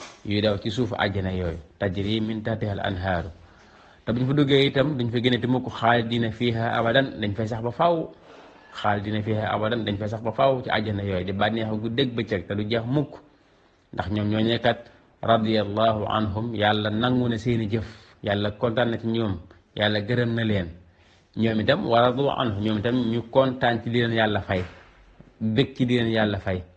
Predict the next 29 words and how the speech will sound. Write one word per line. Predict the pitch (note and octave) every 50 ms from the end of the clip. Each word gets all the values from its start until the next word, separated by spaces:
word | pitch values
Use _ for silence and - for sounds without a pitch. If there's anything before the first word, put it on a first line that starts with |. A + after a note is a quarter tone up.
| _ _
daal | - G2 G2
di | G#2 G#2+ G2 F#2+ - - A2+ G#2+
gërëm | C3 C3 C3 C3+ B2+ A#2+
Yàlla | A2+ A#2 A2 G#2+ G2+ G2
ñoom | G2+ G#2 G2+ G2
itam. | F#2+ - F#2+ E2+ E2+ E2+ - - - _ _ _ _ _ _ _ _ -
Daalika, | G#2 G2+ F#2+ A2+ A#2 B2 B2+ B2+ A#2+ A2+ - A#2+ A2+ A2 - - - - - _ _ - - -
fay | - - B2+ B2 A#2
yooyu | A2+ A#2 A#2+ C3 C3+
ma | C#3 C3+ B2+
wax | B2 A2 A2+
nag, | G#2 G#2 G#2 -
ak | A2+ A2
may | A2 A2 A2+ A2 A2 G#2+
yooyu | G#2+ A#2 B2+ B2+ B2 B2
ak | G#2+ -
xéewal | - - A#2+ A2+ A2 G#2+ G2+
yooyu | G#2 A2+ A#2 A#2 A2 G#2
nag, | G#2+ A2+ A2 - - - - _ _ _ _ _ _ _ _
liman | G2+ G2 G2+ G#2 G#2 G#2 G#2 F#2+
xashiya | - - B2 A#2 G2+ - A#2 G#2+ G2+ G2+ G2+
rabbahu, | G#2 G#2 G2 G2 F#2 G2 G#2 F2 F2 G2 G2+ G#2+ B2 - - - - - - - - - - - - - -
ki | C3+
koy | B2+ D3 C3+ C3
am | - A#2 A2 G#2+ G#2+
mooy | G#2+ G#2+ G#2
ki | A2
ragaloon | A2 G#2+ G#2 G#2 G2+ G2 F#2+
boroomam. | G2 F#2 F#2 F2+ F2 F2 E2+